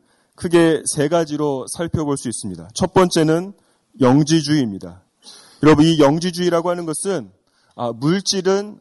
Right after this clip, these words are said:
악한 것이다라는 생각을 가지고 있습니다. 물질은 악한 것이기 때문에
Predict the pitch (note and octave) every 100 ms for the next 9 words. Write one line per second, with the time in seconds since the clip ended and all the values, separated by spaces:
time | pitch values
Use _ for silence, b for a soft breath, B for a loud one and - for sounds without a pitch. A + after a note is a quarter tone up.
0 | - B2+ - A3 G3+ F#3+ F#3 G3 F3 E3
1 | E3 F#3+ F3 F3 C#3+ B2 B2+ A#2 A2 F2
2 | F2+ B2+ E3+ - F#3 F#3 C3+ C3+ G#3 F#3
3 | F3 F3 F#3 - D#3+ D#3 F#3+